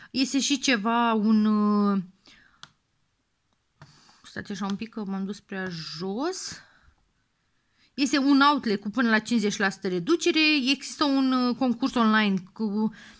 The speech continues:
care puteți să câștigați premii cu, scuzați așa, cu nufăr și triumf. Și de asemenea,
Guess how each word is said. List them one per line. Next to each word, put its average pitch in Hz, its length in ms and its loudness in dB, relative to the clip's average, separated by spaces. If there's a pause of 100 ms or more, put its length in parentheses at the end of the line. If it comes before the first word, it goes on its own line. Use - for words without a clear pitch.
care 277 220 0
puteți 262 280 -4
să 247 80 -4
câștigați 226 440 -2
premii 208 480 0
cu, 233 400 -4 (540)
scuzați 190 420 -8
așa, 190 180 -4
cu 233 440 -4
nufăr 214 480 2
și 226 220 -4
triumf. 214 520 -4 (240)
Și - 160 -6
de 311 160 2
asemenea, 359 420 -2